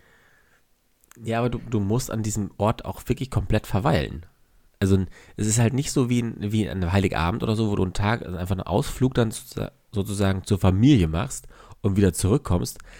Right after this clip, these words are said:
Nee, nee, du musst dann auch mit der Familie verweilen und ziehst das zusammen durch, bis der nächste Tag anbricht und man sich wieder wegbewegen darf.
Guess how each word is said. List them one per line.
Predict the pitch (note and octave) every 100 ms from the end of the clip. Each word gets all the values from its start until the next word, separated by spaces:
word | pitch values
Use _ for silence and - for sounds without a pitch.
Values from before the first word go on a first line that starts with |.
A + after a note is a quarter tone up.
| - -
Nee, | C3
nee, | C3 - _ _ _ -
du | -
musst | F2 F2 A#2 -
dann | D#3+
auch | - -
mit | A2
der | E2
Familie | D2+ D#2 D#2 F2 G#2+ A#2+
verweilen | G#2 D#2+ D2+ D#2+ G#2+ -
und | G#2 B2+ D3
ziehst | - A2+ E3 -
das | - F#2 -
zusammen | F2 D#2+ F#2+ G2+
durch, | F#2 F#2+ A#2 - - _ _ _ _ _ _ _ _ _ _ _ _ _ _ _ _ _ _ _ _ - _ _ _ _
bis | -
der | G2
nächste | F2+ G2 B2+
Tag | C3 -
anbricht | E2 E2+ D2+ -
und |
man | F2 F2+
sich | G2+
wieder | G#2 A2
wegbewegen | A#2 - E2 D2+ D2+
darf. | B1 -